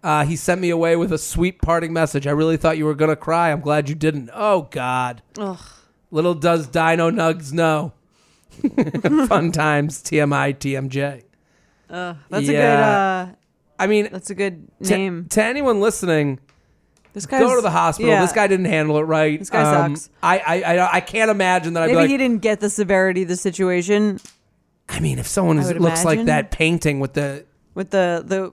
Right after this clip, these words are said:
Speaker 2: what was it? The Scream?
Speaker 1: The
Speaker 2: Munch?
Speaker 1: Scream. Like, I would be, I, I would, uh, I would hope that I would be like, "Okay, let's
Speaker 2: Right,
Speaker 1: call
Speaker 2: let's get
Speaker 1: someone, let's
Speaker 2: you,
Speaker 1: get to the hospital."
Speaker 2: uh-huh, out of here.
Speaker 1: Like, ugh.
Speaker 2: And maybe they were super
Speaker 1: Have you ever had
Speaker 2: drunk.
Speaker 1: lockjaw?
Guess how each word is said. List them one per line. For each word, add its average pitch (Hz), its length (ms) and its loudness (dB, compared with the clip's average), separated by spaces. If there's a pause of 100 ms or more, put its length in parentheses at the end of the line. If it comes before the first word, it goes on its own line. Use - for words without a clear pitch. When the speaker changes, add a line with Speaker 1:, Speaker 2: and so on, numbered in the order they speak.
(120)
Speaker 2:
what 190 160 -16
was 202 140 -10
it? 214 140 -10
The 185 60 -8
Scream? 220 480 0
Speaker 1:
The 160 300 0
Speaker 2:
Munch? 214 240 6
Speaker 1:
Scream. 151 240 0 (1400)
Like, - 380 0
I 160 120 2
would 170 220 0
be, 185 280 -4
I, 185 220 2
I 170 140 -2
would, 208 100 4
uh, 190 100 0 (160)
I 214 80 2
would 214 120 4
hope 202 440 -2
that 151 120 -2
I 147 80 4
would 143 100 2
be 143 60 0
like, 139 120 -2
"Okay, 135 280 -4
let's 135 260 -6 (140)
Speaker 2:
Right, 190 380 0
Speaker 1:
call 175 160 2
Speaker 2:
let's - 120 0
get 214 80 4
Speaker 1:
someone, - 240 4
let's - 140 4
Speaker 2:
you, - 40 2
Speaker 1:
get - 120 2
to - 80 -2
the 135 40 0
hospital." 123 440 -2
Speaker 2:
uh-huh, 185 180 -6
out 170 240 0
of 160 60 -6
here. 156 320 -6 (480)
Speaker 1:
Like, 151 320 -4 (580)
ugh. 202 340 2 (600)
Speaker 2:
And 185 160 -2
maybe 240 180 2
they 233 140 2
were 175 260 -2
super 196 300 -8
Speaker 1:
Have 185 80 0
you 214 40 4
ever 208 120 2
had 208 80 6
Speaker 2:
drunk. 285 100 4
Speaker 1:
lockjaw? 214 560 0